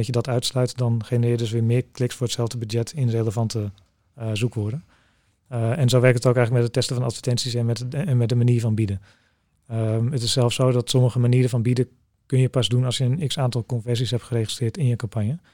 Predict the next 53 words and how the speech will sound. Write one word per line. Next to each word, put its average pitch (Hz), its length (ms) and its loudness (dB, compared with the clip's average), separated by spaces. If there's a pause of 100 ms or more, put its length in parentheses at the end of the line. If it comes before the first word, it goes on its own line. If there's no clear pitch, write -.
(600)
Ehm, 120 800 0
dus 127 160 2
in 123 100 6
die 127 120 6
zin 131 320 4 (340)
is 120 140 -4
het 120 100 2
logisch 127 220 6
dat 127 100 6
je 131 60 2
daar 120 140 4
een 117 80 4
bepaalde 117 280 0
opbouw 113 320 0
in 98 80 -2
hebt. 95 200 -6 (440)
Kijk, 110 140 -6
wat, 117 300 -2
wat 120 180 2
wel 123 160 4
zo 120 120 2
is, 120 120 2
is 117 80 -4
op 110 80 -4
het - 0 -
moment 120 180 2
dat 117 100 0
je, 117 240 2
eh, 117 260 -2
drie 117 240 0
maanden 120 280 2
of 117 60 -8
vier 123 160 0
maanden 117 220 0
campagne 123 340 0
doet 120 240 -2 (520)
en 123 100 -6
je 117 60 4
hebt 117 120 2
er 123 60 0
geen 127 140 0
enkel 120 180 4
resultaat 117 420 2
uit 123 120 0
gehaald, 123 340 -2
dan 117 180 0
weet 117 180 2
je 127 60 -4
dus 110 140 -2
dat 120 140 -4
of - 140 -8
de 131 80 -4
campagne 117 540 0